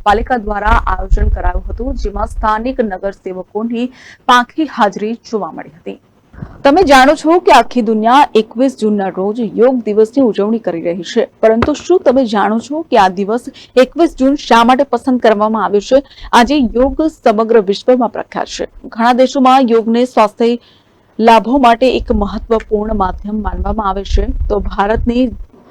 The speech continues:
તો ભારતની જેમ ઘણા ગુરુઓ યોગની તાલીમ આપી રહ્યા છે અને આ સતત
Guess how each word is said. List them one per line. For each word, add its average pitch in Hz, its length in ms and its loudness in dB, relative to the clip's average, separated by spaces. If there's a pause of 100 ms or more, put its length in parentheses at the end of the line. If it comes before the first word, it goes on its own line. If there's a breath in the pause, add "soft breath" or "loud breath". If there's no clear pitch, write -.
(180 soft breath)
તો 233 100 6
ભારતની 302 580 4
જેમ 285 320 4
ઘણા 247 380 2
ગુરુઓ 233 360 2
યોગની 208 400 2
તાલીમ 202 420 0
આપી 190 220 -6
રહ્યા 175 240 -6
છે - 140 -6
અને - 360 -4
આ 196 100 2
સતત 220 320 -2